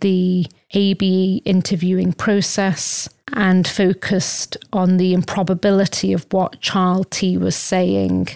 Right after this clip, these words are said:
and invited the Court of Appeal to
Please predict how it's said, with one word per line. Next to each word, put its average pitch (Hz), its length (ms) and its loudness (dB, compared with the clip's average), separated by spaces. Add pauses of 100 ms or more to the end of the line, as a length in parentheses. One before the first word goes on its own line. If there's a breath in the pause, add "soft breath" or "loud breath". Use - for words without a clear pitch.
(180)
and 180 480 2 (100)
invited 190 540 0
the 180 80 -4
Court 185 360 -2
of - 100 -8
Appeal 180 720 0 (100)
to - 460 0